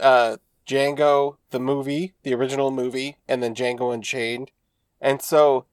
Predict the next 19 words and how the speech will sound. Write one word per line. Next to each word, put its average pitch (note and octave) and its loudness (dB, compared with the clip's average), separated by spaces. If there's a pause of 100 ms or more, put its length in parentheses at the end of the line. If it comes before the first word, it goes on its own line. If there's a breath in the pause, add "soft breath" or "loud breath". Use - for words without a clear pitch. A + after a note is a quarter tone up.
(380)
it's - -6
an C#3+ 0
Italian F#3 2
documentary, D3+ 0 (340)
and C#3 -2
the C3+ -2
core D#3+ 4
of D3 0
it D3+ 0
is - -12
kind C#3+ 2
of B2+ -4
this C3 -6
conversation C#3 -4
with B2 -12
Quentin B2+ -6
Tarantino C3 -4
in B2+ -6
English. C#3 -6